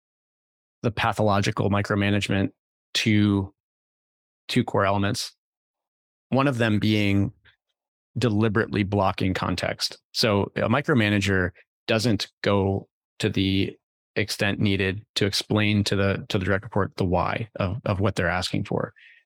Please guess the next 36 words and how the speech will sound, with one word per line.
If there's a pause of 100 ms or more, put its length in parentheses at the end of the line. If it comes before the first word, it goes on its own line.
(260)
Um, (340)
that's,
that's
key.
It's
just
feeling
like
you're
being (220)
communicated
in
a
one-way (500)
manner. (480)
"This
is
what
you
have
to
do.
You
have (160)
no
choice
in
the
matter. (100)
Go
execute.
If
you
don't, (800)
you
know,